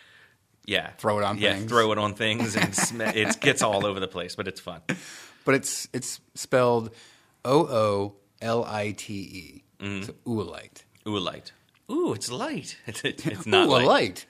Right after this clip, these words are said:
Speaker 2: light.
Speaker 1: <laughs> It's actually not very light.
Speaker 2: So this stuff was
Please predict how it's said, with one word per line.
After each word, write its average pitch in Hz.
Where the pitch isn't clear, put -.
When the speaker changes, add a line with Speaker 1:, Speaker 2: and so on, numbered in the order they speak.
Speaker 2:
light. 160
Speaker 1:
<laughs> 127
It's 113
actually 117
not 107
very 95
light. -
Speaker 2:
So -
this 151
stuff 151
was 104